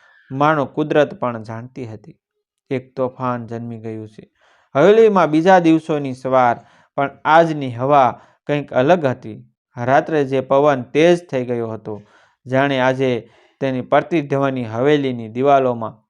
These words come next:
વાગતી હતી. કહેવાતું હતું, જ્યારે કુદરતમાં કોઈ તોફાન આવવાનું હોય, ત્યારે પરિસ્થિતિ હંમેશા થોડું શાંત, થોડું અજીબ, થોડી સ્વસ્થ હોય છે.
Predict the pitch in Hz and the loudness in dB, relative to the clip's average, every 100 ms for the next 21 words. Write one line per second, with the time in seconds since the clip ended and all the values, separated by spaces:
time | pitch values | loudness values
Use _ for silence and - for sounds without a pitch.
0 | - 117 135 135 156 127 - 117 - _ | -4 -2 -2 -6 -6 -6 -8 -12 -14 _
1 | _ _ - 143 170 196 202 165 135 123 | _ _ -6 0 4 4 4 0 0 -4
2 | 104 - _ _ - 120 135 135 127 113 | -10 -16 _ _ -20 -4 0 2 2 -2
3 | - 170 208 190 151 139 127 - 127 120 | -6 0 2 2 0 -2 -4 -4 -4 -4
4 | 139 139 139 127 113 123 131 123 113 110 | -4 -4 -4 -6 -4 -2 -2 -4 -6 -10
5 | 113 110 107 - _ - 127 120 - 135 | -8 -8 -10 -18 _ -6 -4 -4 -2 -2
6 | 151 147 127 120 117 113 127 127 127 113 | -2 -6 -12 -10 -12 -10 -10 -10 -10 -12
7 | - 123 117 - 139 147 135 - 123 123 | -10 -12 -12 -10 -6 -6 -10 -12 -8 -8
8 | 117 - 131 180 180 - _ _ _ - | -10 -8 0 2 2 -4 _ _ _ -8
9 | 139 127 - 160 185 180 170 139 156 151 | -6 -6 -2 2 4 2 -2 0 -2 -4
10 | 139 101 | -10 -12